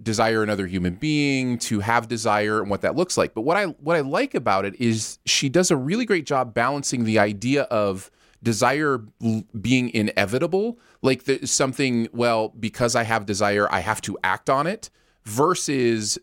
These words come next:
desire is this mystery, and I understand the, the want to explore it, <clears throat> but it's not something I have to necessarily give in to.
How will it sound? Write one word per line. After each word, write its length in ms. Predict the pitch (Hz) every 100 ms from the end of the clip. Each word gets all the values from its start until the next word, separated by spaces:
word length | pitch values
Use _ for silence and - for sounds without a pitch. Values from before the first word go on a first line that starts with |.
| 110
desire 460 | 113 117 131 143
is 220 | 135 107
this 180 | 110 104
mystery, 840 | 113 113 160 - - 113 104 98 -
and 100 | 113
I 120 | 110
understand 680 | 123 120 - 120 123 113 104 _
the, 200 | 113 107
the 280 | 110 90 113
want 280 | 110 113 95
to 120 | 104
explore 760 | 101 - - - 165 254 220 113
it, 280 | 95 - - _ -
<clears throat> 240 | 190 175
but 140 | 151 143
it's 140 | -
not 340 | 127 135 151
something 420 | - - 127 123 110
I 60 |
have 260 | 101 107 -
to 180 | - 107
necessarily 800 | 104 101 107 - 117 117 107 98
give 300 | 87 101 95
in 200 | 101 98
to. 440 | 92 104 95 85